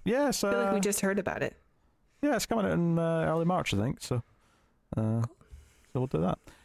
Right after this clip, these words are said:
Speaker 1: And then don't worry, after the eighties season, we'll be getting back to, uh, the Transformers franchise. Don't you worry.
Speaker 2: Um.
Speaker 1: <laughs>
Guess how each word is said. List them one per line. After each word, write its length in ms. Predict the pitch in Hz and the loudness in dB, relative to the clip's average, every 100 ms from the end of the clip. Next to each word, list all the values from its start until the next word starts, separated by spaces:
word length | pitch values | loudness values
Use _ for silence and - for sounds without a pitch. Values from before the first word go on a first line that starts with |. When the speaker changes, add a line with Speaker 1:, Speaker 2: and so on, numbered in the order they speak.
| - | -6
Speaker 1:
And 160 | 123 127 | -2 0
then 180 | 143 135 | 2 2
don't 160 | 160 | 2
worry, 280 | 127 110 107 | 2 2 2
after 380 | 107 127 - 113 | 2 0 -2 0
the 80 | 104 | 2
eighties 280 | 104 92 - | 2 2 2
season, 320 | 104 98 98 | 0 2 0
we'll 100 | 98 | 0
be 80 | 98 | 0
getting 260 | 107 82 | 0 0
back 340 | 98 107 107 - | 0 0 -2 -2
to, 200 | - 98 | -2 0
uh, 140 | 92 | 0
the 100 | 90 | 0
Transformers 600 | - 101 92 - 85 87 | 0 -2 0 0 0 0
franchise. 680 | - 76 82 - 78 69 - | 0 0 0 0 -2 -2 -4
Don't 160 | - | -4
you 80 | - | -4
worry. 320 | 90 85 82 107 - _ _ _ _ _ _ _ _ _ _ _ - - - | -2 -2 -2 -6 -14 _ _ _ _ _ _ _ _ _ _ _ -2 0 2
Speaker 2:
Um. 440 | 202 202 190 185 - _ - - _ - | 2 2 0 -2 -8 _ -12 -12 _ -6
Speaker 1:
<laughs> 100 | 202 | -2